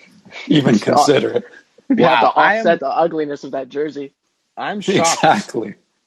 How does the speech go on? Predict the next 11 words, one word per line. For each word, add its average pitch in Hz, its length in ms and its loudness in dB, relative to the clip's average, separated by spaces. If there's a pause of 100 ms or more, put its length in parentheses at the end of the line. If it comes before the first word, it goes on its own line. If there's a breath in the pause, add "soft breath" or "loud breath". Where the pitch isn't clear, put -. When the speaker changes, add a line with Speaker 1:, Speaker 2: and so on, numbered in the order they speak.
(140)
Speaker 3:
So, 170 380 0
hold 160 240 -2
on. 123 180 -2
Let 156 80 -8
me 185 120 -2
ask 180 200 0
you 165 80 -2
guys 123 160 -4
something. 95 440 -16 (220)
Is 147 180 0
Orlando, 185 760 2